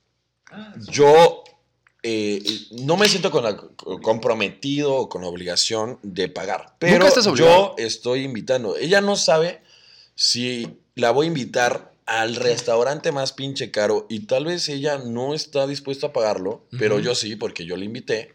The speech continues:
Speaker 2: Ok, ok.
Speaker 1: Pues yo lo voy a pagar.
Speaker 2: Claro.
Speaker 1: Tampoco voy a obligar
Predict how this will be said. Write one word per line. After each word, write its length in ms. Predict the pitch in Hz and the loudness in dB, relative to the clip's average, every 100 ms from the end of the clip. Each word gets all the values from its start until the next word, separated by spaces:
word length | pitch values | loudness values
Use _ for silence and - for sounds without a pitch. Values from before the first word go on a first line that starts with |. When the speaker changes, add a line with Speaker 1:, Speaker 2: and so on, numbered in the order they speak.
| 110 | -16
Speaker 2:
Ok, 160 | 110 107 117 | -4 -2 -2
ok. 260 | 110 170 - - | -4 -8 -12 -18
Speaker 1:
Pues 120 | 85 | -10
yo 120 | 90 | -6
lo 100 | 98 | -4
voy 140 | 92 | -6
a 20 | 80 | -6
pagar. 380 | - 143 - - | -4 -4 -4 -10
Speaker 2:
Claro. 280 | 110 110 98 _ - _ _ | -6 -6 -6 _ -20 _ _
Speaker 1:
Tampoco 440 | 117 117 143 139 185 | -4 -2 -4 -2 0
voy 200 | 156 151 139 | 2 2 4
a 260 | 139 135 113 | 2 0 0
obligar 840 | 110 98 98 95 95 95 113 - | 0 -2 -6 -6 -6 -6 -10 -12